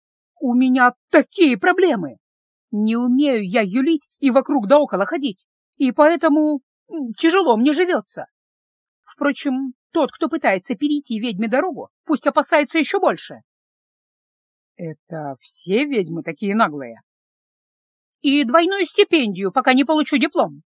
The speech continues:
заявила я. Парты задрожали, стали осторожненько переползать к дальней стенке аудитории.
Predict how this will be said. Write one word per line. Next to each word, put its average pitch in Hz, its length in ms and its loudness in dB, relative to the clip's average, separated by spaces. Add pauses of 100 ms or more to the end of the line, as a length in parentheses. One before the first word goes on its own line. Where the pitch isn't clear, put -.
(120)
заявила 196 420 -4
я. 180 240 -10 (1160)
Парты 285 300 -2
задрожали, 214 680 -2 (220)
стали 330 480 -4
осторожненько 277 840 -2
переползать 196 680 -2
к 214 60 -6
дальней 185 320 0
стенке 220 380 -2
аудитории. 220 680 -4